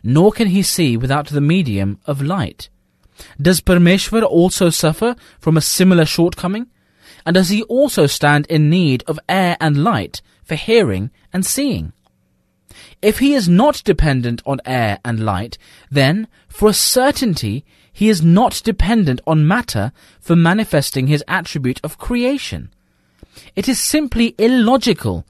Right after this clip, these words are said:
to assert that God stands in need of matter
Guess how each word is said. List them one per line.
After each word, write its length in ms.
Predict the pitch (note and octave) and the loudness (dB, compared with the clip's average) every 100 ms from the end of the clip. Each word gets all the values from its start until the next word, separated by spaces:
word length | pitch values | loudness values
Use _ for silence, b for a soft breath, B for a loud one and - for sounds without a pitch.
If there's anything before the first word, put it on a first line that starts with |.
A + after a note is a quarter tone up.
| b b b | b b b
to 140 | - D#3 | 2 2
assert 520 | - - E3+ F3+ - B B | 2 0 2 0 -4 B B
that 240 | D#3+ D3+ C#3 | -2 -2 0
God 300 | F3 A#3+ G3 | 2 2 0
stands 480 | - F3+ E3 D#3+ - | -4 0 2 0 0
in 300 | F3 D#3 D3+ | 2 4 4
need 320 | F#3 A3 F#3+ | 2 0 -2
of 180 | D#3 C#3 | -2 0
matter 520 | D3+ G3 - F#2 | 0 -2 -2 -4